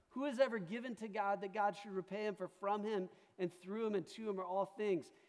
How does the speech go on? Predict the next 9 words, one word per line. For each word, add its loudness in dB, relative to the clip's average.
His 0
ways 2
are 10
beyond 4
tracing -6
out. 0
We 4
had, 10
um, 4